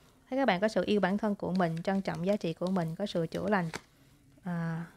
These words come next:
ngoài ra có thể một vài bạn, các bạn, à, nói chung là thời điểm này các bạn, à, nên cầu xin thiên thần, à, Michael, à, mọi lúc mọi nơi để bảo vệ cho tinh thần của các bạn, cho vấn đề tâm linh các bạn, cũng như là bảo vệ bạn khỏi những cái suy nghĩ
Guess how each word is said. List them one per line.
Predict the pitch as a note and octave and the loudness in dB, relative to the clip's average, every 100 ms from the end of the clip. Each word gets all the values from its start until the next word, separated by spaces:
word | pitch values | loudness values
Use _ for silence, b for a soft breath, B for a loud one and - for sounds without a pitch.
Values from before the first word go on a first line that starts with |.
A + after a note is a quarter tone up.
| - | -12
ngoài | F3 | -8
ra | E3+ G3+ G3+ | 0 2 2
có | A3 | 2
thể | G#3+ F#3+ | -2 0
một | F#3+ E3 | 0 0
vài | E3 | -2
bạn, | E3 D#3+ | -2 -4
các | G#3 | -4
bạn, | G3 D#3+ E3 E3+ | -4 -4 -4 -2
à, | F3 E3+ E3 E3+ b b b b b b | 0 0 -2 -4 b b b b b b
nói | A#3 | -4
chung | B3 B3 A3+ | 2 2 4
là | F#3+ | 2
thời | F3 | 2
điểm | E3 E3+ | 0 0
này | G#3+ F3+ | 0 0
các | A3 | 0
bạn, | F#3 D#3+ F3+ | 0 0 0
à, | F#3+ F#3 | 2 4
nên | G3+ G#3+ G3+ | 6 4 4
cầu | F3 | 0
xin | - G#3+ | 0 0
thiên | G#3+ G#3 | 2 2
thần, | G3+ F3 E3+ | 0 -2 -2
à, | E3+ | 0
Michael, | F3 G3+ A3 G3+ G#3 G3+ G3+ F#3 | 0 0 0 2 4 6 4 2
à, | - F3 | -4 -2
mọi | F3 D#3+ | 0 2
lúc | G3+ C4+ G#3 | 4 4 0
mọi | E3+ | 0
nơi | F#3+ G3 G3 F#3+ - | 4 4 4 0 -4
để | F3+ F3+ | -2 2
bảo | G3 | 4
vệ | G3+ E3 | 4 4
cho | G3 | 2
tinh | G3 G3+ G3 | 0 0 2
thần | F#3 E3 | 2 0
của | F3 | 0
các | G#3+ | 0
bạn, | F#3 D#3+ - b b b b | 0 -2 -8 b b b b
cho | G#3 | 0
vấn | A#3 | 4
đề | A#3 | 4
tâm | F3+ G3 G3+ | 4 2 2
linh | G3+ G3 | 2 0
các | A3 | -2
bạn, | E3+ D#3 | -2 -4
cũng | E3 G3 | -2 0
như | G3+ | 2
là | F#3 E3 | 2 0
bảo | D#3+ | -2
vệ | F#3 E3+ | 0 0
bạn | D#3+ | -2
khỏi | E3 F3 | -4 -4
những | F3 | -2
cái | G3 | -2
suy | A3 G#3+ | 0 0
nghĩ | F#3+ D#3+ G3+ | 2 2 0